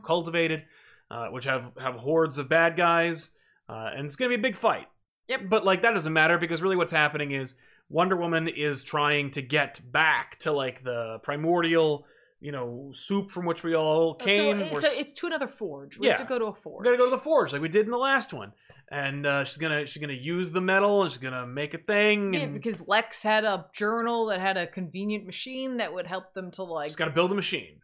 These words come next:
Speaker 2: pull together, like, all of the stories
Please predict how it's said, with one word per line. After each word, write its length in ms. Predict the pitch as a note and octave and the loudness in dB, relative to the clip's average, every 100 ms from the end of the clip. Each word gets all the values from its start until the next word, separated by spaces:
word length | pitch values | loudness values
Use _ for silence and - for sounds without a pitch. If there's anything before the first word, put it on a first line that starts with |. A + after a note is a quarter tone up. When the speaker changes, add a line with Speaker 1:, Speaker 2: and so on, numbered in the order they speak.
| - | -12
Speaker 2:
pull 280 | - A#3 C4 | 0 0 0
together, 880 | C4 A3+ C4+ C4 C4 C4 C4 C4+ C#4+ | -2 2 2 4 6 6 6 4 2
like, 400 | B3+ G#3+ G3 F#3+ | 2 4 2 -2
all 520 | - G3 A3 A#3 A#3 A3+ | 2 4 4 4 2 2
of 440 | G#3+ F#3+ F3 F3 | 0 -4 -12 -8
the 120 | G3 | -8
stories 880 | F3 - - - B3+ E4+ F#4+ G4+ G#4+ | -8 -10 -12 -8 -6 -4 -2 0 2